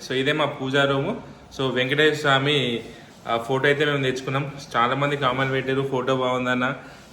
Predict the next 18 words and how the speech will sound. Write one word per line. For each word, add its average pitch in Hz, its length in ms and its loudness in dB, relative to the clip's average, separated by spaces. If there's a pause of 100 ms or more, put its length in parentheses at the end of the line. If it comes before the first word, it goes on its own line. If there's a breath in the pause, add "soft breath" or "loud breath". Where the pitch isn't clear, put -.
so, 120 160 2
మీ 123 160 2
ఇల్లు 120 260 2
గిట్ట 135 320 0
చాలా 120 200 4
అందంగా 131 320 0
ఉందని" 123 240 -2
చెప్పేసి. 123 340 -4
చాలామంది 131 500 2
సబ్స్క్రైబర్స్ 135 640 0
వస్తుర్రు, 151 560 -2 (420 loud breath)
వచ్చి 147 500 0
చూస్తుర్రు, 170 520 2 (180)
so, 139 60 -2
ఒకసారి 135 260 0 (120)
చూడొచ్చా 147 320 4
అని 139 140 0
చెప్పేసి. 131 520 -2